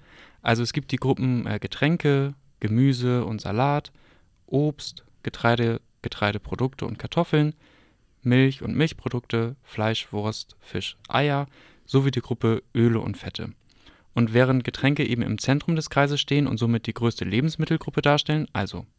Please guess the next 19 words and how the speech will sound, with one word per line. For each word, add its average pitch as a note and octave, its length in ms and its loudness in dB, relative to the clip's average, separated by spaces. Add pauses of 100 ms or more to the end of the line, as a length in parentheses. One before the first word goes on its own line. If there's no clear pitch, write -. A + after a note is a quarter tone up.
(180)
Getränke - 440 -6
sind G2 160 -8
sehr - 160 -6
wichtig, F3+ 400 0 (500)
ergänzen A#2+ 400 0
tierische D#3+ 380 2
Lebensmittel B2 640 2
den G#2+ 180 -2
Ernährungsplan A2 680 -2
in A2+ 100 -8
kleinen F#2 260 -6
Mengen. F2+ 300 -8 (420)
Bei A2 140 2
Ölen D3 400 4
und A#2+ 160 -2
Fetten C#3 320 0
ist - 180 -6
vor - 140 0
allem A2+ 300 2